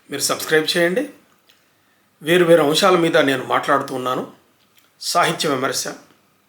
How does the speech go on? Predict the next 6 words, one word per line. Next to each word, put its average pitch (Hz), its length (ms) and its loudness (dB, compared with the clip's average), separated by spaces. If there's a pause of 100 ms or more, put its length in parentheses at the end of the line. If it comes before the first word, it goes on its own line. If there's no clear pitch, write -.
(180)
చర్చలు, 143 420 -6 (680)
అట్లాగే 139 280 -6
సామాజిక 139 500 -2
చర్చలు, - 460 -8 (340)
రాజకీయ - 380 -10
చర్చలు, - 400 -14